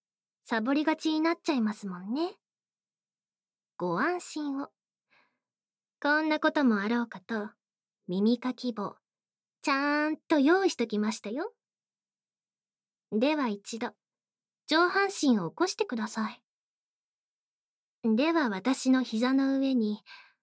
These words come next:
頭、乗せてください。ふむふむ。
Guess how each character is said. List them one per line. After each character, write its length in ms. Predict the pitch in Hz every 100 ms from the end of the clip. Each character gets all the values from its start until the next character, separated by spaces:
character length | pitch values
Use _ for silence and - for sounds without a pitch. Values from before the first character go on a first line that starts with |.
| _
頭、 420 | 277 311 302 311 - _ _
乗 120 | 240
せ 100 | 277
て 100 | 277
く 100 | 269
だ 120 | 269
さ 160 | 262 330
い。 40 | 359 - _ _ _ _ _ _ _ _ _ _ _ _ _ _ _ _ _ _ _ _ _ _ _ _ _ _ _ _ _
ふ 120 | 240
む 280 | 240 220 185 175 175 -
ふ 60 | 214
む。 240 | 247 311